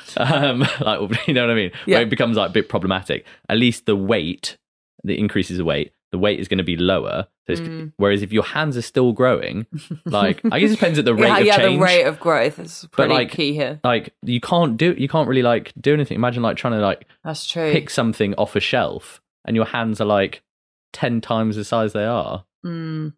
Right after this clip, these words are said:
Speaker 1: You just, like, you wouldn't
Speaker 2: Yeah,
Speaker 1: be able to,
Speaker 2: y-,
Speaker 1: like,
Speaker 2: yeah.
Speaker 1: be dexterous.
Speaker 2: <laughs>
Speaker 1: Good.
Speaker 2: Okay. Would you rather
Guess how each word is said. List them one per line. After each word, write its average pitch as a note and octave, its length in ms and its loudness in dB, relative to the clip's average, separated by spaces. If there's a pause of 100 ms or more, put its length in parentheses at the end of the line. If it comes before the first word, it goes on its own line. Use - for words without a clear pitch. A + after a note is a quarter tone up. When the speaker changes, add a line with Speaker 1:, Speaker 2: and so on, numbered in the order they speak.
Speaker 1:
You A#2+ 80 0
just, B2 220 -2
like, G#2+ 320 0
you A2+ 80 0
wouldn't E3+ 180 4
Speaker 2:
Yeah, D#3+ 120 6
Speaker 1:
be - 40 4
able D3+ 80 0
to, D3+ 60 4
Speaker 2:
y-, A2 80 2
Speaker 1:
like, G2+ 240 -2
Speaker 2:
yeah. E3 400 -6 (160)
Speaker 1:
be A2 120 2
dexterous. - 720 -4 (440)
Speaker 2:
<laughs> E3+ 500 -6
Speaker 1:
Good. C#3+ 160 -6
Speaker 2:
Okay. D#3 320 -4 (380)
Would G3 160 0
you G3 80 2
rather F#3 520 0